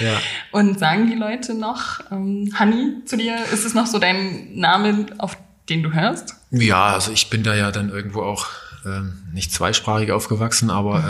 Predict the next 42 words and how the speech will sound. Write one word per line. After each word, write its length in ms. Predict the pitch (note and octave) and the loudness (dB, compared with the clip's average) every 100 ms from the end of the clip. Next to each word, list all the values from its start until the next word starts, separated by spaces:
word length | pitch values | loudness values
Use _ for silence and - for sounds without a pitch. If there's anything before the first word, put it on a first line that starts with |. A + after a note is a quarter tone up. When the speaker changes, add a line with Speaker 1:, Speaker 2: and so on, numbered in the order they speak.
| F#2+ | 0
Speaker 1:
ähm, 40 | |
ich 140 | F#2+ - | 0 0
merk 180 | G#2+ - | 0 2
schon 160 | G#2 | 2
jetzt 180 | G#2 - | 0 0
auch 200 | G2 G2+ | -2 0
im, 140 | G2 - - - - - - - - | -2 -2 -12 -10 -6 -4 -2 -2 0
mit 120 | G#2+ | 2
dem 140 | G2+ | 4
Abstand, 580 | F#2+ - - G#2+ G#2 G2+ | 4 2 2 2 0 -2
äh, 120 | G2 G2+ | -4 0
dass 180 | G#2 - | 0 0
der 120 | C#2+ | 0
ein 180 | E2 G#2 | 2 2
oder 200 | G2 D2 | 0 0
andere 240 | G#2 G#2 | 0 0
noch 320 | G2+ G2 - | 0 0 -4
das 280 | G#2+ - - | -2 -2 2
Honey 180 | G#2+ G#2 | 0 2
beibehält. 460 | E2 F#2+ G2 G2+ | 0 2 2 2
Das 120 | G2+ - | 2 2
sind 100 | G2+ | 2
natürlich 280 | F#2+ G2 | 0 -2
dann 180 | - G2 | -2 -2
die, 180 | F#2 F#2+ | -2 -4
die 180 | F#2+ F#2 | -4 -4
tiefsten 500 | G#2+ G#2 - G#2 G2+ | -2 0 2 0 0
und 420 | G#2 G2 F2+ C#2+ - _ _ _ _ - | 0 0 -2 -6 -12 _ _ _ _ -2
innigsten 480 | G#2 G#2+ - A2 G2+ | 0 2 2 4 4
Menschen 340 | G2+ - A2 | 4 2 2
dann 140 | G2+ | 0
auch 240 | F#2+ G2+ - | 0 -2 0
während 320 | F#2+ F#2+ F#2+ | -2 -2 -2
meiner 460 | G2+ G2+ G2+ G2+ - - | 0 2 0 -4 -12 -2
Karriere, 500 | G2 F#2 F#2+ G#2+ F#2+ | 2 4 4 2 0
ob 100 | - | -2
das 180 | G2 - | -2 0
jetzt 260 | F#2 - - - - - - | 0 -2 -4 -6 -4 -6 -6
dann 120 | - G2 | -2 -2
auch 100 | F#2+ | 0
damals, 520 | F#2 G2+ G2 G2 - | 2 4 4 2 0
äh, 220 | G2+ | -2